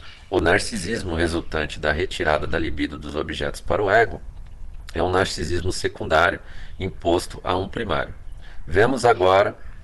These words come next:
que existia uma quantidade original de libido ligada ao ego, que o ego é um grande reservatório de libido, parte da qual volta-se mais tarde para objetos, formando a libido objetal. Freud retrata a relação da libido narcísica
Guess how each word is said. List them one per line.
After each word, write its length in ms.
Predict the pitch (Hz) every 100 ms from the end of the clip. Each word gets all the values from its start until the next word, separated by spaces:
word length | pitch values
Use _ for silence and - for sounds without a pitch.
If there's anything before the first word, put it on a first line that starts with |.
| -
que 120 | -
existia 540 | 92 90 92 - 110 113
uma 140 | 107
quantidade 560 | - 107 - 85 85 98
original 540 | 107 92 98 87 110
de 120 | 117
libido 380 | 104 80 92 98
ligada 380 | 85 - 76 87
ao 120 | -
ego, 300 | - 202 - - - - - - -
que 120 | -
o 140 | 110 95
ego 440 | 87 98 113 - -
é 400 | - 90 90 -
um 240 | 92 90 82
grande 480 | 92 123 135 104 110
reservatório 800 | 98 95 95 85 82 - 82 -
de 100 | -
libido, 440 | 90 87 85 - - - - - - -
parte 320 | 82 80 -
da 140 | 90 95
qual 360 | - 90 107
volta-se 540 | 98 82 82 - - 85
mais 160 | 80
tarde 300 | - 80 78
para 180 | - 80
objetos, 640 | 82 101 90 98 - - - - - - -
formando 420 | - 101 90 95 101
a 40 |
libido 500 | 98 82 85 92 95
objetal. 640 | 90 87 98 - 73 - - - - - - - -
Freud 420 | - 92 101 90
retrata 580 | 82 - 85 85 87 80
a 40 |
relação 460 | 80 76 76 - 78
da 100 | 82
libido 380 | 98 87 85
narcísica 840 | 80 78 78 - 101 95 - 123